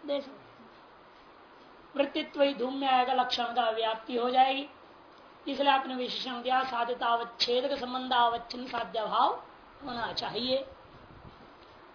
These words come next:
फिर समस्या वही उसी जगह पर आपने एक सत्य भी द्वयम नास्तिक के आधार पर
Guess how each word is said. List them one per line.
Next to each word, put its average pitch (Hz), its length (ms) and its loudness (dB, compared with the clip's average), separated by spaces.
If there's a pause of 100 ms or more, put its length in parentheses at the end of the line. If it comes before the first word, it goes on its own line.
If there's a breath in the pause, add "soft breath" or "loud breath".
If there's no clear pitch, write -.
(600)
फिर 294 220 0
समस्या 294 540 4
वही 254 240 0
उसी 254 340 -6
जगह 269 260 2
पर 277 240 8
आपने 254 320 2
एक 254 240 2
सत्य 269 320 -2
भी 254 120 -6
द्वयम 240 320 -4
नास्तिक 262 420 -2
के 277 100 -2
आधार 240 400 4
पर 240 280 -2